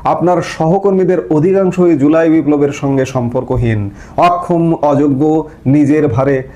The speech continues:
ভারাক্রান্ত। যে কোনো উদ্ভূত পরিস্থিতির জন্য ছাত্র জনতাকেই প্রস্তুত থাকতে হবে। গত চোদ্দ মাসে অনেক তামাশা দেখেছি।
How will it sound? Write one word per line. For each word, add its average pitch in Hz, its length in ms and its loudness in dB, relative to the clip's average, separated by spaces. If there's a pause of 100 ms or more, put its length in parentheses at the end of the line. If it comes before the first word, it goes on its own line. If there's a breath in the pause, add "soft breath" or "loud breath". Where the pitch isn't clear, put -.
(140 loud breath)
ভারাক্রান্ত। 120 760 -2 (280 loud breath)
যে 156 220 4
কোনো 214 240 0
উদ্ভূত 151 640 0
পরিস্থিতির 147 520 -2
জন্য 139 260 0
ছাত্র 135 400 -2
জনতাকেই 131 580 -2
প্রস্তুত 120 400 -4
থাকতে 117 260 -6
হবে। 104 320 -4 (400 loud breath)
গত 156 320 0
চোদ্দ 160 240 2
মাসে 175 300 0
অনেক 160 380 -2
তামাশা 135 360 -2
দেখেছি। 110 480 -2